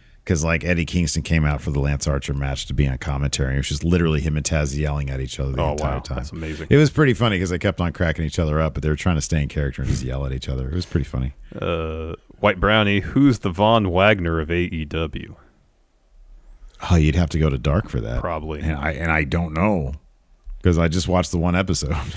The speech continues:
Speaker 1: <laughs> And, like, it's just in one, in, you know, in one ear out the other. Like, I forget all the, all the jobbers immediately. Um, uh, if we're looking at, God, if we're looking at, like, who, okay, who in A E W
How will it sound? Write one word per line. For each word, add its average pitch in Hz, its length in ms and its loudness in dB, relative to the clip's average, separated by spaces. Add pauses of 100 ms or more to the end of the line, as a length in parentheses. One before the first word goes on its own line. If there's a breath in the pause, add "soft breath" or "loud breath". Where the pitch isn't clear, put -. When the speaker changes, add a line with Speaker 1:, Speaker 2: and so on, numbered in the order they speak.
(120)
Speaker 1:
<laughs> 170 220 4
And, 190 540 4
like, 156 180 4
it's 151 220 2
just 143 160 -4
in 143 180 0
one, 135 300 -4 (320 loud breath)
in, 127 300 2
you 117 100 2
know, 101 260 4
in 101 220 2
one 101 120 2
ear 101 140 2
out 104 140 2
the 90 100 4
other. 85 400 2 (500)
Like, 87 180 0
I 90 120 4
forget 101 340 2
all 92 160 4
the, 90 200 4
all 87 160 2
the 82 80 -2
jobbers 87 440 2
immediately. 78 680 0 (600 soft breath)
Um, 92 440 2
uh, 101 180 0
if - 200 -2
we're 107 100 4
looking 104 400 4
at, 90 140 0 (140)
God, 90 260 -12
if - 120 -18
we're 95 60 -8
looking 98 220 -6
at, 78 300 -10
like, 80 220 -8
who, 143 360 0
okay, 104 340 2
who 170 280 4
in 156 80 2
A 139 100 6
E 120 140 4
W 90 580 2